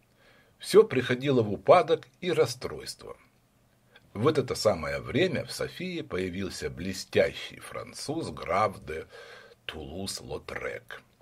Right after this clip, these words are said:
Молодой, красивый, прекрасно образованный,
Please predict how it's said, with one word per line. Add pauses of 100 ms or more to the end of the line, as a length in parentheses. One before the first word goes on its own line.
(260)
Молодой, (300)
красивый, (240)
прекрасно
образованный,